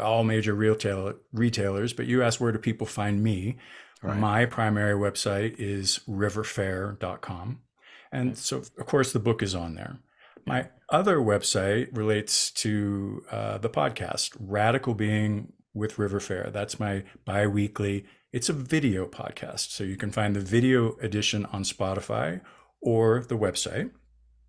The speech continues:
Speaker 1: Um, and probably other podcast players will get into the video thing here pretty soon, but radicalbeingpodcast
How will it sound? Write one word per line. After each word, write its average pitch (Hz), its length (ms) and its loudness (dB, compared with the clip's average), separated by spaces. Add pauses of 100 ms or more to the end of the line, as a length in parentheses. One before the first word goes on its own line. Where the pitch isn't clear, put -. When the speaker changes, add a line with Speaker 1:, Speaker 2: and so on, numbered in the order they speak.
(420)
Speaker 1:
Um, 95 480 -4 (360)
and 147 200 -6
probably 127 280 2
other 110 400 6 (500)
podcast 107 460 4
players 107 340 4
will 107 100 0
get 104 120 2
into 101 200 2
the 98 100 0
video 101 400 2
thing 101 240 0
here 98 220 0
pretty 95 240 -4
soon, 95 420 0
but 92 180 -2 (540)
radicalbeingpodcast 110 1800 0